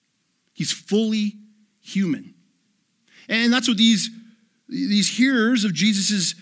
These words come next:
message are, are asking. "Well, where did he get this wisdom from? Like, he, he's, he's not as learned as we are. He doesn't know all the things we know. He, he doesn't have all the,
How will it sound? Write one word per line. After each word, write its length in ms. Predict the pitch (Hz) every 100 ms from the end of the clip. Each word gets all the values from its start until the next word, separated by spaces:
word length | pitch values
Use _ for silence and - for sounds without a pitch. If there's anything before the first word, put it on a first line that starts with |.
| -
message 600 | - 226 269 208 190 202
are, 220 | 208 220 -
are 240 | 214 214
asking. 560 | 233 311 - 180 127 - _ _ _ _ _
"Well, 220 | - 208
where 160 | 208 254
did 100 | 254
he 140 | 254
get 180 | 208 240
this 140 | 247 208
wisdom 420 | 262 330 254 190
from? 300 | - 160 151
Like, 160 | 160
he, 220 | 185 180 220
he's, 260 | 208 233
he's 240 | 226 220 214
not 160 | 254
as 80 | 208
learned 420 | 185 208 254 240
as 160 | 220 190
we 180 | 269 262
are. 140 | 170
He 80 | 190
doesn't 320 | 233 208 202
know 220 | 208 226
all 100 | 220
the 100 | 214
things 240 | 208 214 185
we 220 | 240 262
know. 360 | 196 156 139 - - -
He, 220 | 202 220
he 160 | 208
doesn't 220 | 220 220 214
have 400 | 180 220 220 214
all 120 | 220
the, 240 | 202 185